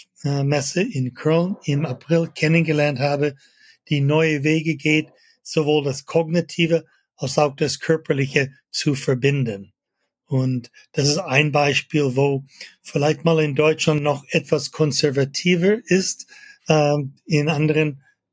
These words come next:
Teilen der Erde gibt es tatsächlich eine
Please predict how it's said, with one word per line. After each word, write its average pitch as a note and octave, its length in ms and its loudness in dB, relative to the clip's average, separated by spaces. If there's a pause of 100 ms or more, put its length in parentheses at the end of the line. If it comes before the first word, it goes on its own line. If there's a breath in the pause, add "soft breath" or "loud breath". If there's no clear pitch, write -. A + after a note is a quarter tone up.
(680)
Teilen D3+ 580 0 (280)
der - 200 -4
Erde D3 420 2 (240 loud breath)
gibt C#3+ 280 -2
es C#3 120 -2
tatsächlich C#3 680 -2 (240 loud breath)
eine C#3 440 0